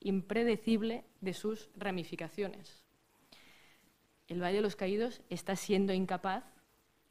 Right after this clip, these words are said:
de transformarse y de convertirse en nada. Su discurso inicial continúa siendo absolutamente el mismo. No ha cambiado ni una brizna, ¿no? Y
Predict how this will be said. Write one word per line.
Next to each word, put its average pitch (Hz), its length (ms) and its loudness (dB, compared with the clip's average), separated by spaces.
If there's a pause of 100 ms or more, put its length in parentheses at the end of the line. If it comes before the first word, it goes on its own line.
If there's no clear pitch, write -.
(140)
de 180 120 -2
transformarse 170 880 0
y 208 100 -2
de 170 100 0
convertirse 165 640 -2
en 170 140 0
nada. 175 400 0 (160)
Su - 180 -2
discurso 180 580 -4
inicial 202 580 0
continúa 185 460 -2
siendo 202 360 -2
absolutamente 202 640 -2
el 180 80 2
mismo. 185 440 -2 (380)
No 190 100 0
ha 196 80 2
cambiado 226 540 2
ni 202 220 4
una 226 200 8
brizna, 202 440 2
¿no? 202 200 -4 (640)
Y 226 280 2